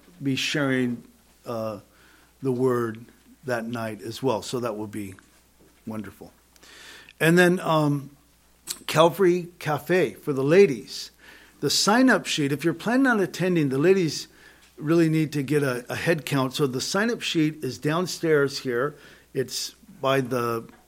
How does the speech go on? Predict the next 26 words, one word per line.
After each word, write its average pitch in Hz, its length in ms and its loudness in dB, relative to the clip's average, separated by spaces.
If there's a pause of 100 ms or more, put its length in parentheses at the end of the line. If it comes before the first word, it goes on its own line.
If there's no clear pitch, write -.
(160)
bar 127 560 2
over 123 320 -6
on 120 140 -6
this 127 140 -4
side. 131 500 -2 (340)
So 139 460 2 (260)
if 139 260 -4
you 147 220 2
would, 139 400 0 (120)
on 143 160 0
your 147 140 2
way 143 320 2
out, 175 540 0 (420)
go 135 160 -4
ahead 147 220 -4
and 139 120 -6
sign 143 360 -4
up, 139 340 0 (560)
write 131 240 0
down 131 200 0
how 127 120 -2
many 127 220 0
people 131 340 -4
you're 123 140 -2
gonna 123 120 -4
take 123 480 -4